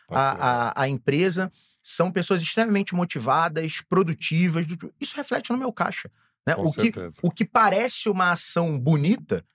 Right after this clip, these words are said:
Speaker 2: né? Eu falo, "Não sou tão bonzinho assim", né? É,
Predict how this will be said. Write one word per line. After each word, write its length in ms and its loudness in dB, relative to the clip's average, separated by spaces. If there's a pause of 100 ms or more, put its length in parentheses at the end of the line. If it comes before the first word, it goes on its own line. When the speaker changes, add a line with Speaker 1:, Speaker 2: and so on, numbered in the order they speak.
(180)
Speaker 2:
né? 160 0
Eu 60 -8
falo, 200 0
"Não 120 4
sou 180 4
tão 240 2
bonzinho 520 2
assim", 300 0 (300)
né? 200 2 (280)
É, 420 0